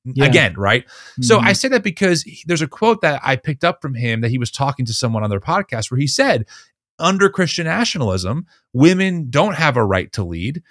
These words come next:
Speaker 2: uh, because they're too soft and empathetic. Uh,
Speaker 1: Mm-hmm.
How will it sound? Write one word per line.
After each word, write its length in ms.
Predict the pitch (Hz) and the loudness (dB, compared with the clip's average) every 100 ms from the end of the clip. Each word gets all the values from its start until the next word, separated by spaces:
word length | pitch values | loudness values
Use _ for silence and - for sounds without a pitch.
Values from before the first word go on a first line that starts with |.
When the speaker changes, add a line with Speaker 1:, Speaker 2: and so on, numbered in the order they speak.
| _ _ | _ _
Speaker 2:
uh, 140 | 127 | 2
because 300 | 131 143 143 | 2 2 2
they're 120 | 131 139 | 2 -2
too 200 | - 147 | -2 -2
soft 420 | - 131 127 127 | 0 2 2 0
and 100 | 117 | -2
empathetic. 720 | 117 110 98 85 - 139 - - - | -2 -2 -2 -2 -2 -4 -6 -20 -4
Uh, 220 | 147 147 | 2 4
Speaker 1:
Mm-hmm. 140 | 131 | 2